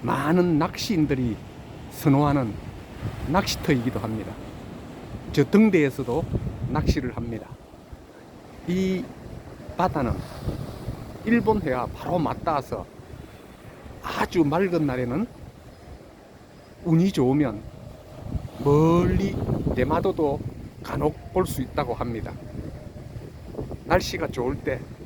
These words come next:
저도 한 번, 아니 몇 번 본 적이 있습니다. 저 멀리 보이는 것은 뚜송반도입니다. 저기는 감천이라고 하지요. 그리고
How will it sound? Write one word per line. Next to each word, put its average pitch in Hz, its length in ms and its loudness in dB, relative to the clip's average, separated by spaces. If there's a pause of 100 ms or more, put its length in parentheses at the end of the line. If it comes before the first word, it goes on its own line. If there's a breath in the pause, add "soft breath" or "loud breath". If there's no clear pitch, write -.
(400)
저도 - 240 4
한 135 220 0
번, - 640 0
아니 147 200 2
몇 185 300 2
번 202 240 4
본 185 160 -4
적이 147 220 -6
있습니다. - 420 -8 (1900)
저 170 420 4
멀리 156 340 0
보이는 151 380 -2
것은 113 360 -6 (1120)
뚜송반도입니다. 123 920 2 (640)
저기는 151 400 0 (440)
감천이라고 135 760 0
하지요. 104 380 -8 (760)
그리고 123 380 2